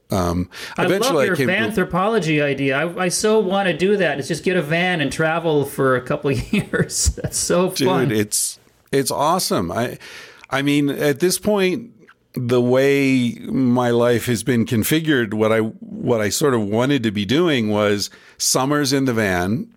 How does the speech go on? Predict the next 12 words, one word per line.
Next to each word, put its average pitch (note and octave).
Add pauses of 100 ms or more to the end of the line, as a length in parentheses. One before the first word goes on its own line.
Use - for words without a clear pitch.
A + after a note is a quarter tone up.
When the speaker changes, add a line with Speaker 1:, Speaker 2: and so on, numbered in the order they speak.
(200)
Speaker 1:
right, G#2+
in G2+
the G2+
North G#2+
Rockies, G2
Canadian G2
Rockies, G2+
Montana, G#2
Idaho, G#2
Wyoming. G#2
It's F#2+
just -